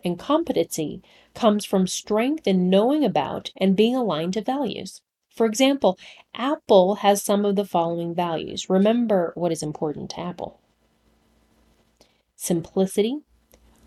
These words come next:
ownership and control of their technology, significant contribution, important and meaningful projects, collaboration to innovate, excellence, and honesty.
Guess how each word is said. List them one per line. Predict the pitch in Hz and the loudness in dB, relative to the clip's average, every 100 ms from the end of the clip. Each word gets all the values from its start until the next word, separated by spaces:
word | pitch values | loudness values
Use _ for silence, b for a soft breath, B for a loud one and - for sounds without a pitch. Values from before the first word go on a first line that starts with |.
| - | 0
ownership | 190 202 214 277 277 - | 4 4 2 -2 -2 0
and | 185 | -2
control | 185 190 190 - 190 196 208 | 2 2 2 0 0 2 -2
of | |
their | 202 202 | -2 -4
technology, | - 190 175 160 151 160 151 - B B B _ | -4 -6 -4 -6 -8 -10 -14 -14 B B B _
significant | 202 175 196 269 302 294 277 - | 0 2 2 2 0 -2 -6 -2
contribution, | 226 214 196 156 147 - 240 _ _ _ _ _ | -4 -2 -2 -2 -4 -6 -10 _ _ _ _ _
important | 196 190 190 240 240 247 285 - | 2 4 4 2 2 0 -6 -2
and | 190 185 | 0 2
meaningful | 196 208 208 233 | 2 0 -2 -4
projects, | - 170 151 160 175 - - _ _ _ | -4 -4 -4 -4 -8 -10 -20 _ _ _
collaboration | 214 196 196 220 240 220 196 - 175 | 0 2 2 2 2 0 -2 -4 -4
to | - | -4
innovate, | 214 254 247 262 - b b b b _ - | -2 0 2 -2 -2 b b b b _ -4
excellence, | 180 - 185 180 180 175 - | -4 -4 -6 -4 -6 -10 -8
and | 170 - | -10 -8
honesty. | 165 160 151 - 180 | -12 -12 -12 -14 -14